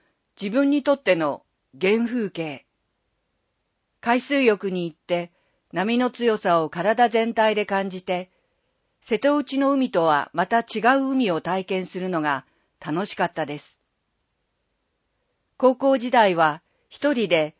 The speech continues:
久慈浜周辺を散歩して、海を眺めて、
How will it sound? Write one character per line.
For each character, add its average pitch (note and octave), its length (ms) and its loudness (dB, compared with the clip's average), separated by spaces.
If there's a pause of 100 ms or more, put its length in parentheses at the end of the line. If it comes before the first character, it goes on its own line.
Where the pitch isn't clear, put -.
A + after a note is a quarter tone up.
(240)
久 G3 120 -8
慈 A#3 140 0
浜 A#3+ 240 2
周 A3+ 240 -4
辺 G3+ 200 0
を G3 140 0
散 G#3 260 0
歩 G3 140 -2
し - 140 -10
て、 E3+ 260 -4 (540)
海 B3 300 2
を G3 80 2
眺 F3 300 0
め F3+ 120 -4
て、 D3 280 -6